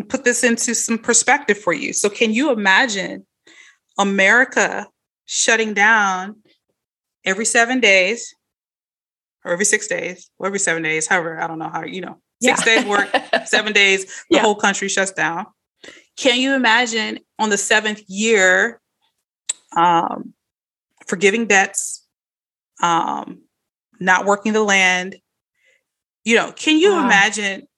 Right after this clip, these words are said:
Speaker 1: Th-, th-, th-, I don't think that would ever happen in our country.
Speaker 2: Yeah.
Speaker 1: Um, even if they were believers,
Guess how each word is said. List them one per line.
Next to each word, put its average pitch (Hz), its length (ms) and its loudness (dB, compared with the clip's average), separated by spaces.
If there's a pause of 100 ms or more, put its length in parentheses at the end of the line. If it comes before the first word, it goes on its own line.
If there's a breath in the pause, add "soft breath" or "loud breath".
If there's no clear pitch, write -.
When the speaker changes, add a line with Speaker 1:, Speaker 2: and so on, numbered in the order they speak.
Speaker 1:
Th-, 202 220 -12
th-, 202 200 -2
th-, 226 200 -2
I 226 140 2
don't 294 160 2
think 277 140 2
that 247 140 0
would 208 140 -4
ever 202 180 0
happen 175 360 -4
in 170 80 -10
our 180 120 -6
country. - 600 -8 (1200 soft breath)
Speaker 2:
Yeah. 202 260 -8
Speaker 1:
Um, 196 160 0
even 247 220 4
if 214 120 0
they 214 100 2
were 190 120 -4
believers, 175 720 -8